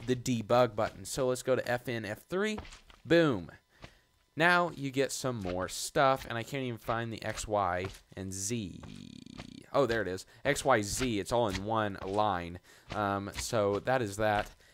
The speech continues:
And it says, like, facing south, north, plain, light, local difficulty, all kinds of stuff that I never really look at besides my axis, X, Y, and Z.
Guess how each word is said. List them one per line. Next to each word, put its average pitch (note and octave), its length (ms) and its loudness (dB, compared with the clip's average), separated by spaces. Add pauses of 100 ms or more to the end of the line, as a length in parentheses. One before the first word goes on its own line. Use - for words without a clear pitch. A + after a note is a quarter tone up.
(100)
And A2+ 100 -2
it A2+ 60 -4
says, A#2 240 0
like, G2+ 140 -2
facing B2 400 -2
south, G#2 500 2
north, G2 560 -4 (300)
plain, A#2 680 -2 (180)
light, A2 520 0 (240)
local B2 300 2
difficulty, A2 880 -2 (420)
all F3+ 200 6
kinds G2+ 360 -6
of F2 60 -8
stuff F#2+ 400 -4
that F#2+ 280 -2
I F#2 120 -2
never F2 240 -8
really E2+ 160 -4
look A#2+ 260 -2
at A2+ 160 0
besides G#2 360 -2
my G#2 380 -4 (220)
axis, - 600 -4 (140)
X, F#2 180 -6
Y, D#2 120 -6
and - 100 -6
Z. C#3+ 220 0